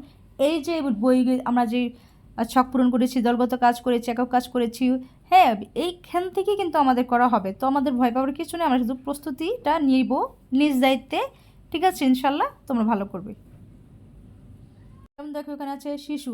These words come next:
যে পড়তে পারে না, আর পছন্দের কন্টেন্ট হতে পারে ছড়া, গান, কার্টুন ইত্যাদি। এভাবে বাকিগুলো তোমাদের আয়ত্ত করতে হবে। তারপর দেখো আমাদের আঠারো পেজে একটি কাজ আছে। আঠারো পেজে একটি ছক আছে যে পুরো অভিজ্ঞতা জুড়ে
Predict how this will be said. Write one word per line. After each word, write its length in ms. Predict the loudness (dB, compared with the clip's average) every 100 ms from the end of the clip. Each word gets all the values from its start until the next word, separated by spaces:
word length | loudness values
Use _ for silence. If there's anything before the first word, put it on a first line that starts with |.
| -10
যে 140 | -6 -8
পড়তে 380 | -4 -6 -4 -6
পারে 240 | -2 -2
না, 120 | -4 -10 _ _ -20 -8
আর 100 | -6 0
পছন্দের 400 | 0 0 -2 0
কন্টেন্ট 340 | 0 0 0
হতে 180 | -2 -2
পারে 200 | -2 0 0 2
ছড়া, 280 | 4 6 4
গান, 240 | 4 2 2
কার্টুন 500 | 4 2 2 0 0 -2 -8 -20 _ _ -2
ইত্যাদি। 460 | -2 2 0 0 -10 -16 -20 _ -20 -20 -20 -20 -20 -20 -20 _
এভাবে 240 | -12 -6 -4
বাকিগুলো 400 | -4 -6 -8 -8
তোমাদের 340 | -6 -6 -4 -4
আয়ত্ত 280 | -4 -6 -8
করতে 280 | -8 -8 -6
হবে। 240 | -6 -8 -16 -20 -20 -20 _ -20 _
তারপর 220 | -14 -12
দেখো 220 | -10 -8 -6
আমাদের 260 | -6 -8
আঠারো 300 | -6 -6 -6
পেজে 200 | -8 -8 -8
একটি 160 | -8
কাজ 180 | -4 -4
আছে। 220 | -4 -8 -8
আঠারো 280 | -4 -4 -4
পেজে 220 | -8 -6 -6
একটি 140 | -6
ছক 220 | -4 -4 -2
আছে 260 | -2 -2 -4 -4 -20 -20 -16 -4
যে 140 | -2 0
পুরো 220 | 0 0
অভিজ্ঞতা 420 | 0 0 0 0
জুড়ে 300 | 2 2 2